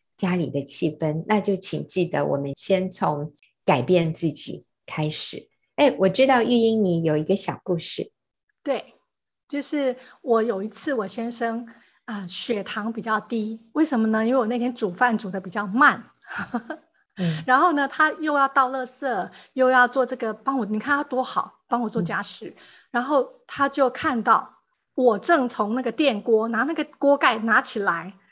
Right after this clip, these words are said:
Speaker 2: 然后放到旁边，然后他就突然说，“你为什么每次都要这样弄锅盖？”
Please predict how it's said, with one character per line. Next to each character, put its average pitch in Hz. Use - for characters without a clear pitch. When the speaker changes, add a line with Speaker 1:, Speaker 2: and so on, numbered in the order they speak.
Speaker 2:
然 220
后 262
放 269
到 233
旁 196
边， 196
然 240
后 254
他 262
就 247
突 311
然 214
说 220
，“你 269
为 359
什 233
么 220
每 214
次 -
都 311
要 320
这 320
样 294
弄 294
锅 269
盖？” -